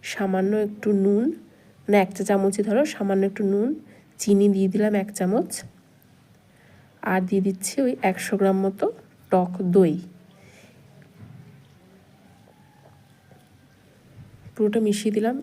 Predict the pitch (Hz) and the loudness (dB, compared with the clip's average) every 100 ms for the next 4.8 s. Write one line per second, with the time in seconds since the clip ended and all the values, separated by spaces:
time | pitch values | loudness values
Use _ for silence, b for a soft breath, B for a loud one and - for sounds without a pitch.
0 | 214 208 208 208 202 220 208 180 196 196 | -2 0 2 4 2 2 -2 0 2 0
1 | 247 - B B B B B B B _ | -2 -10 B B B B B B B _
2 | _ - 214 202 196 208 208 196 196 208 | _ -4 0 0 0 0 0 0 -2 -4
3 | 202 214 233 247 208 220 202 202 226 285 | -2 -4 -4 -4 -4 -2 -2 -2 -2 -4
4 | - - 196 185 196 196 185 226 | -8 -4 -2 0 0 0 0 0